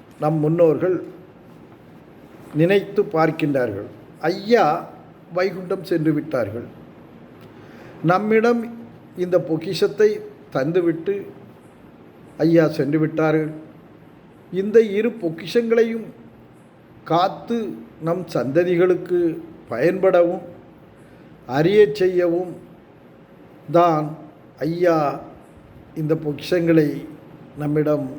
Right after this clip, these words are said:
தந்திருக்கின்றார்கள். எனவே, பாதுகாக்கும் பணியும்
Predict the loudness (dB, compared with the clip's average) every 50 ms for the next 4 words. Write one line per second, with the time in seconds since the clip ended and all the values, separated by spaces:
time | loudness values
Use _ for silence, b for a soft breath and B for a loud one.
0 | -16 -18 -12 -6 -4 -2 0 2 2 2 2 0 -2 -2 -2 0 0 0 0 2
1 | 0 0 0 0 -4 -10 -18 -20 -20 -20 -20 -20 -20 -20 -20 -20 -20 -20 -20 -20
2 | -20 -20 -20 -20 -20 -20 B B B B B B B B -2 2 4 4 4 4
3 | 2 2 2 2 0 0 -2 -6 -12 -14 -20 -20 -20 -20 -20 -20 -20 -20 -20 -20
4 | -20 -20 -20 -20 -20 -20 -20 -20 -20 -20 -20 -20 -20 -20 -20 -20 -20 -4 2 4
5 | 4 6 6 4 4 4 4 4 2 2 0 -2 -4 -4 -4 -4 -6 -12 -14 -16
6 | -14 -8 -4 -2 -2 -2 -2 -2 -4 -4 -4 -6